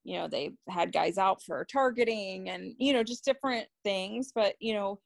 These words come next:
um, I'm doing a story for tomorrow on Trayvon Fuller, who's a transfer corner from Texas A and M, and he's been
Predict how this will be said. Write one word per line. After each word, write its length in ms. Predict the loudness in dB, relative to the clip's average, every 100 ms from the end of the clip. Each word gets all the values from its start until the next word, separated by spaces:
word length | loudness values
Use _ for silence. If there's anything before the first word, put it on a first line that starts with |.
| _ _ _ _ -8
um, 240 | -6 -4
I'm 80 | 0
doing 220 | 0 0
a 40 |
story 220 | 0 0 0
for 160 | -2
tomorrow 400 | -2 2 4 4
on 240 | 2 -2 -8 _ -12
Trayvon 400 | -6 -4 -4 -4
Fuller, 380 | -4 0 2 0
who's 160 | -2 -6
a 80 |
transfer 720 | -8 -8 -10 -2 0 2 0 -4
corner 340 | -4 -2 -2 -6
from 460 | -4 -2 -2 -6 -10 _
Texas 320 | -6 -4 0
A 120 | 2 2
and 100 | 2
M, 220 | 2 2
and 260 | 0 -2 -6 _ -20 _ _ -14
he's 360 | -2 2 2
been 320 | 4 2 2